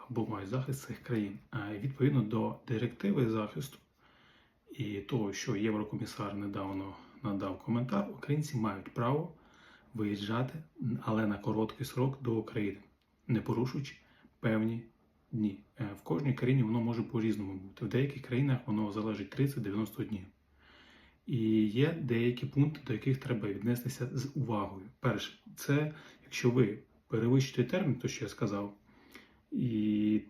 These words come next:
межі вашого терміну перевищують тридцять, дев'яносто днів на рік, то з цим можуть бути ваші проблеми.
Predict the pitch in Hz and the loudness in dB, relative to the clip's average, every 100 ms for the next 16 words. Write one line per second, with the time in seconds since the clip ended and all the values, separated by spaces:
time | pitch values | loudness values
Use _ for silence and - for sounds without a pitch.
0 | - - 131 127 113 117 123 - 127 123 | -6 0 6 6 6 6 4 4 0 4
1 | 175 147 113 - 113 135 131 131 135 139 | 4 4 2 2 4 4 2 0 0 0
2 | 113 113 113 - 110 117 139 160 - _ | 2 2 2 0 0 4 4 2 -8 _
3 | _ _ _ _ _ _ _ _ _ _ | _ _ _ _ _ _ _ _ _ _
4 | _ 139 113 117 95 - _ _ - 113 | _ -2 2 2 2 -6 _ _ 0 2
5 | 110 - - 139 117 113 104 110 - 104 | 2 2 2 4 4 0 -2 -2 -2 -4
6 | 110 - - 131 107 107 95 | -6 -8 -6 -2 0 0 -2